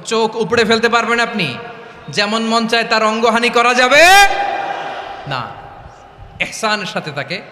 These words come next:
হত্যা করো। সুবহানাল্লাহ, this is Islam, this is the true essence of Islam। "ওয়া ইযা যাবাহতুম ফাহসিনু যাবহা", যখন জবাই করবে তখনও ইহসানের সাথে জবাই করো। করব জবাই, ওইখানেও নাকি ইহসান? আচ্ছা, কুরবানির দিন আমরা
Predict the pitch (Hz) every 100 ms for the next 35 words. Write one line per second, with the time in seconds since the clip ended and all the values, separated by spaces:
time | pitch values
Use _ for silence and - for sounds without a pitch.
0 | - 160 - 120 107 107 - - _ _
1 | - - - - 175 143 113 98 98 123
2 | 214 220 214 180 175 127 - - - -
3 | - - - 247 240 240 220 - 262 240
4 | - 226 214 196 165 - 143 117 - -
5 | - 214 220 185 151 170 190 - - 160
6 | 185 165 - 165 147 139 131 139 - -
7 | 180 220 233 170 208 240 277 254 233 208
8 | 240 214 233 214 180 190 170 156 151 135
9 | 131 123 113 113 101 - - - - -
10 | - 220 226 233 254 214 226 208 170 196
11 | 214 214 196 180 160 160 127 123 - -
12 | - - - - - - - _ - 180
13 | 196 240 240 247 247 202 220 202 196